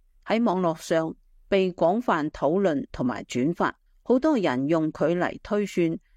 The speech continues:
全國人口變化趨勢，認為呢個反映中國更嚴重嘅出生率崩潰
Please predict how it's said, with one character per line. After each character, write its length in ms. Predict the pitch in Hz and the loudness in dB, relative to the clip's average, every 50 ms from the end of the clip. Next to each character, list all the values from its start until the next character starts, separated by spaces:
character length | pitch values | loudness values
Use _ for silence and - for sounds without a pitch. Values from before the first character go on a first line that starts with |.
| _ _ | _ _
全 180 | - - - 170 | -6 -2 -2 0
國 220 | 160 - 190 185 - | 2 2 2 2 0
人 220 | - - 151 117 - | -2 -4 -4 -4 -6
口 260 | - - - 127 160 190 | -8 -4 0 0 0 0
變 320 | 190 - 202 185 180 170 | 2 0 0 0 0 0
化 220 | - 190 165 165 | 0 0 0 -2
趨 260 | 165 - - 196 196 190 | -2 -2 -2 -2 -2 0
勢， 280 | - 180 160 160 - - _ _ _ _ _ - - | 0 -2 -2 -2 -4 -8 _ _ _ _ _ -8 -2
認 220 | 175 175 170 170 | 0 0 2 2
為 280 | 160 139 131 131 139 - - | 2 0 0 -2 -4 -4 -2
呢 100 | 220 240 | 0 0
個 140 | 247 - 202 | 2 2 0
反 300 | 190 - - 104 131 180 | -2 -2 -4 -4 -2 -2
映 260 | 190 175 156 170 175 | 0 0 0 0 0
中 240 | - - 214 202 202 | 0 0 0 0 2
國 240 | 185 185 160 - - _ _ _ _ _ | 2 2 2 2 0 _ _ _ _ _
更 260 | - 233 220 220 214 | -2 -2 -2 -2 -2
嚴 240 | 180 151 139 135 139 | -2 -2 -2 -2 -4
重 280 | 151 - 170 165 165 165 | -2 -2 -2 -2 0 0
嘅 220 | 165 190 180 170 - _ - | 2 2 2 0 -2 _ -8
出 120 | - - | -6 -6
生 360 | 233 - - 247 226 220 214 208 | -4 -2 -2 0 0 2 2 2
率 100 | 160 143 - - _ - | 0 0 -2 -4 _ -2
崩 180 | 190 185 180 165 | -2 -2 -2 -4
潰 320 | - - 147 107 156 170 | -4 -4 -2 -2 0 -2